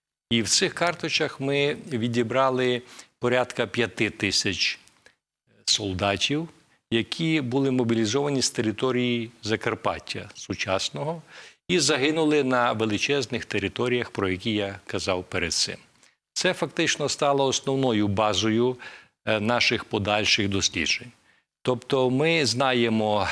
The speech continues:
е, солдат, з якого села він був мобілізований,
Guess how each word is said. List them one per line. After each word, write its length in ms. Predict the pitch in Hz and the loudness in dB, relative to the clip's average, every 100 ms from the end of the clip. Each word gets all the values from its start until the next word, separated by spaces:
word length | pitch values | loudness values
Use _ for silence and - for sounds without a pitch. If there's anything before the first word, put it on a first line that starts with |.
| - - 107 | -4 -4 -2
е, 300 | 104 98 90 - | -2 -2 -6 -10
солдат, 520 | - 113 98 113 113 | -4 -2 0 0 0
з 80 | 95 | 0
якого 300 | 107 110 107 | -2 0 0
села 400 | - 113 107 98 | 2 2 2 2
він 280 | 92 98 95 | 0 -4 -6
був 280 | 92 95 92 | -6 -4 -2
мобілізований, 920 | 95 98 95 98 101 87 95 123 160 | -2 -2 0 2 0 0 -2 -2 -4